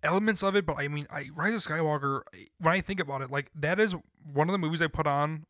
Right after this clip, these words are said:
a lot for fun because it's just a fun, dumb movie. Like, it feels like the prequels,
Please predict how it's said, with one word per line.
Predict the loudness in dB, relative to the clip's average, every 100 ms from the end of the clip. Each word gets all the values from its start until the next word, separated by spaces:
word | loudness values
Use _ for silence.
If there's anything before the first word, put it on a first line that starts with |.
| -6
a | -2
lot | 2 4 4 2 -4
for | -4 0
fun | 2 2 2 -6 _ -20 -20 _ _ 0
because | 4 4
it's | 2 -2
just | 0
a | 0
fun, | 2 6 6 4 4
dumb | 6 6 4
movie. | 2 0 -2 -8
Like, | -4 -4 -8 -18 -4
it | -4
feels | -2 0 0
like | 2 2 0 -10 _ _ _ _ _ -2
the | -2
prequels, | 0 -4 -2 2 2